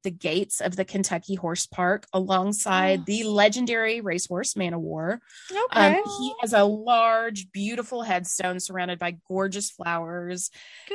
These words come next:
Speaker 1: And
Speaker 2: Good.
Speaker 1: his headstone includes a quote that says,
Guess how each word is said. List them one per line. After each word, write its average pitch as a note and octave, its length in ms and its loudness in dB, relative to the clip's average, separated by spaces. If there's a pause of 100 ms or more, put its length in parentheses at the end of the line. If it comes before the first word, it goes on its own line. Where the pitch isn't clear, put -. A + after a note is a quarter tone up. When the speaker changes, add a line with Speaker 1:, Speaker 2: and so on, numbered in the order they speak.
Speaker 1:
And C#4+ 540 0
Speaker 2:
Good. C#4+ 100 -10
Speaker 1:
his A#3 200 -6
headstone A#3+ 640 0
includes A#3+ 460 -8
a A#3+ 40 -10
quote F#3+ 360 -4
that F#3+ 120 -10
says, F3 600 -8